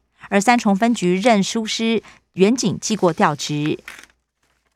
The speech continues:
涉及泄密收贿，高雄市两名侦查组收押。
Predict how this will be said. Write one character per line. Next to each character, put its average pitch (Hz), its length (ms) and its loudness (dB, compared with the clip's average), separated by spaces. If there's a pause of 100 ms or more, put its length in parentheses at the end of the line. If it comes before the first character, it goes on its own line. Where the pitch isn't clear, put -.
(1700)
涉 392 200 4
及 214 220 0
泄 247 220 2
密 233 120 4
收 269 220 2
贿， 277 320 2
高 320 180 4
雄 220 160 2
市 233 200 -2
两 170 200 2
名 151 160 -4
侦 294 160 0
查 214 160 0
组 170 160 -2
收 170 280 0
押。 156 340 0